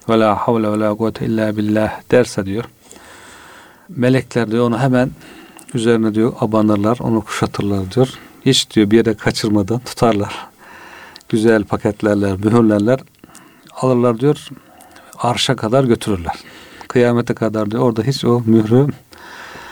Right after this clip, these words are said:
e, açılmaz diye. Yani onun ne kadar kıymetli olduğu, arşa çıktığı, oraya yükseldiği, orada saklandığı, artık karşılığının nasıl verileceği, nasıl meleklerin buna ihtimam gösterdiği anlatılıyor bu rivayette.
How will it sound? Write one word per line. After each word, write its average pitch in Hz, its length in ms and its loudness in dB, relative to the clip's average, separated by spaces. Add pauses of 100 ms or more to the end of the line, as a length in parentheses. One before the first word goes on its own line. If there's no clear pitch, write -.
(500)
e, 110 180 -2
açılmaz 110 760 0 (340)
diye. 110 200 4
Yani 120 260 4
onun 131 380 2
ne 127 100 2
kadar 123 280 2
kıymetli 120 460 0
olduğu, 123 360 2 (300)
arşa 110 300 -2
çıktığı, - 460 -4 (1300)
oraya 127 260 4
yükseldiği, 113 500 2
orada 117 180 2
saklandığı, 110 640 0 (100)
artık - 260 -6
karşılığının 117 520 2
nasıl 113 280 2
verileceği, 101 420 2 (540)
nasıl 123 220 0
meleklerin 113 480 2
buna 107 100 0
ihtimam 110 420 0
gösterdiği 104 600 -4 (720)
anlatılıyor 107 480 0
bu 98 80 -2
rivayette. 92 460 -4